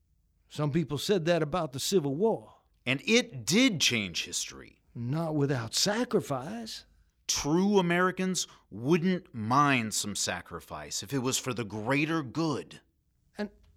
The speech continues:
Speaker 1: who decides what the greater good is?
Speaker 2: The person with the vision and the power.
Speaker 1: Some aren't gonna fall in line so easily.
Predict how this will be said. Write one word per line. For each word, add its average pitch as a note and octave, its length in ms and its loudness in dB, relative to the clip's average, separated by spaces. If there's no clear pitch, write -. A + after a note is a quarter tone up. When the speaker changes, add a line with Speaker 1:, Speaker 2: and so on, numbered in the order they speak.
Speaker 1:
who C4+ 240 2
decides A3 680 2
what G#3+ 260 -4
the F3+ 60 -2
greater F#3 400 2
good A3 300 4
is? C4 580 0
Speaker 2:
The C#3 80 -8
person F#3+ 500 0
with G#3+ 160 -2
the A#3 60 -4
vision F#3 600 -2
and E2+ 540 -8
the D#2+ 100 -6
power. - 560 -10
Speaker 1:
Some D3+ 280 2
aren't B2+ 220 -6
gonna C#3+ 240 0
fall C3+ 320 0
in C3 120 0
line D#3 320 2
so D3 260 2
easily. F#3 400 0